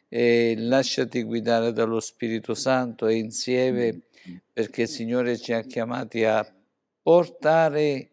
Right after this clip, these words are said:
Speaker 1: e ricevere la sua parola da tutte le parti, perché il Signore ci ha chiamato a raggiungere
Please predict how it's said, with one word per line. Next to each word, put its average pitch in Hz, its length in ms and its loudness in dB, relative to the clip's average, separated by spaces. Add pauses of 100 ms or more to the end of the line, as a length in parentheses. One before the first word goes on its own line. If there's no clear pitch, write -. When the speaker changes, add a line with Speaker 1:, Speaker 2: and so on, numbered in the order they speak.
Speaker 1:
e 135 160 -2
ricevere 131 760 -2
la 117 160 2
sua 147 380 -2
parola 120 540 -2
da 110 200 -2
tutte 120 440 -8
le 113 140 -2
parti, 104 580 -6 (440)
perché 117 340 -4
il 104 40 -2
Signore 117 440 -6
ci 110 140 -8
ha 107 40 -6
chiamato 107 520 -8
a 104 60 -2
raggiungere 117 840 -6